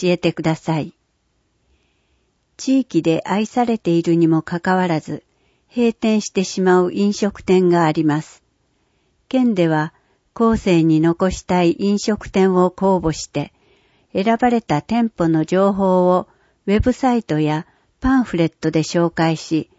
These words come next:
魅力の再発見や事業継承の後押しにつなげていきます。詳しいことは、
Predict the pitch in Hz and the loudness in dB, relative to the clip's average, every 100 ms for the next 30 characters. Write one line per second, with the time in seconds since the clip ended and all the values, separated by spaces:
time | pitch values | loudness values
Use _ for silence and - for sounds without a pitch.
0 | _ _ _ _ 202 202 233 240 226 220 | _ _ _ _ -2 2 2 2 0 0
1 | 220 214 208 214 - - 196 190 190 190 | 2 2 0 -2 -4 -2 0 2 0 -2
2 | _ _ _ - 208 214 240 233 - 226 | _ _ _ -10 -6 2 4 4 2 2
3 | 214 - 220 208 208 202 202 247 214 - | 2 2 0 2 2 2 2 2 0 0
4 | 165 156 156 - - 185 185 180 175 165 | 2 2 2 -4 -2 0 2 0 2 0
5 | - 165 151 156 - _ _ _ _ _ | 0 -2 -2 -4 -10 _ _ _ _ _
6 | _ _ _ _ _ _ _ _ - 240 | _ _ _ _ _ _ _ _ -2 -2
7 | 254 - 247 - 175 - 165 151 160 | -2 -2 -2 -2 -4 -2 -2 -2 -6